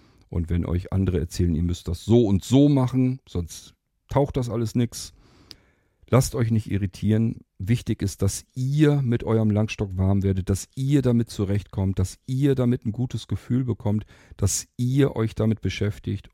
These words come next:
dass ihr damit euch vor Unfällen bewahrt. Und wie ihr das macht, das bleibt bei euch überlassen. Und, ähm, ich sag ja, ich hab auch einen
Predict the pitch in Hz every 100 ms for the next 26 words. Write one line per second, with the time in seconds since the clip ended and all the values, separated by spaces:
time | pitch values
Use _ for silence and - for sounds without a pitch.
0 | - 92 - - 98 95 95 95 92 -
1 | - _ _ _ _ - 92 95 - -
2 | - 98 95 - 90 90 85 85 87 85
3 | - - _ - 90 - 85 104 147 -
4 | 98 95 92 - 92 - - - 90 -
5 | 87 87 - - - 90 - - 85 82
6 | 82 87 85 - _ _ _ _ _ _
7 | _ _ - 101 85 - 85 80 80 78
8 | - _ _ _ _ _ _ 113 110 104
9 | 101 101 - 113 - 107 117 - 92